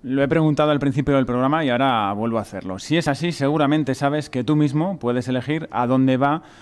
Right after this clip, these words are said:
una pequeña parte de los impuestos que pagas. Solo hay que marcar la X. Por un lado, la X de la Iglesia, por otro lado, la X de fines sociales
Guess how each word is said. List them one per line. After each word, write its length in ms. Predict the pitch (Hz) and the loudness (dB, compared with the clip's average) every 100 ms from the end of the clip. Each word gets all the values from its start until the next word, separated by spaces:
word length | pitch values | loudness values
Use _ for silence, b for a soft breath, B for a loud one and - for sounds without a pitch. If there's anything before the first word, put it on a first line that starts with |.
| B B | B B
una 220 | 127 120 | -2 -2
pequeña 340 | 127 127 127 | -2 0 0
parte 300 | 123 120 143 | -2 -2 -4
de 80 | 139 | -4
los 140 | 110 | -4
impuestos 540 | 107 101 107 104 - 87 | -6 -6 -6 -8 -8 -12
que 140 | 101 | -10
pagas. 340 | 82 71 73 - | -10 -10 -10 -12
Solo 240 | - 160 175 | -2 0 2
hay 80 | |
que 80 | 170 | 0
marcar 400 | 165 151 180 165 | 0 0 -2 -2
la 200 | 127 131 | 0 0
X. 260 | 135 98 87 | -2 -4 -6
Por 140 | 123 | -2
un 80 | 139 | 2
lado, 220 | 160 185 | 2 0
la 120 | 127 120 | -2 -2
X 180 | 123 | -4
de 80 | 117 | -2
la 60 | 127 | 0
Iglesia, 380 | 139 170 202 151 | 0 -2 -2 -2
por 100 | 117 | -2
otro 180 | 120 | 0
lado, 240 | 131 143 165 | 0 0 0
la 240 | 123 123 | 0 0
X 280 | 131 165 151 | 0 -2 -2
de 100 | 120 | -4
fines 340 | - 135 135 | -2 -2 -2
sociales 540 | - 139 139 139 147 | -2 -4 0 -2 -2